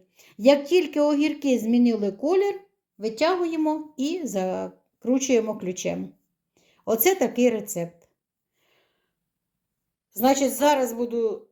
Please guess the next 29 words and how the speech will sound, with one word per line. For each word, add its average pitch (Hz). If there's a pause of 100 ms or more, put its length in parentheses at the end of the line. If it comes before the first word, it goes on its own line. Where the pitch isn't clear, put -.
(120)
все 240
добавляти, 226
поставлю 233
на 220
стерилізацію 285 (100)
і 262
тоді 302
вже 254
вам 240
в -
кінці 247
покажу, 196 (540)
які 190
огірочки 175
виходять. 180 (1900)
Ось 302
так 254
я 233
встановила 240
баночки. 196
У -
мене 254
така 240
каструля, 311
якраз 294
три 277
баночки 208
сюди 202
вміщається. 202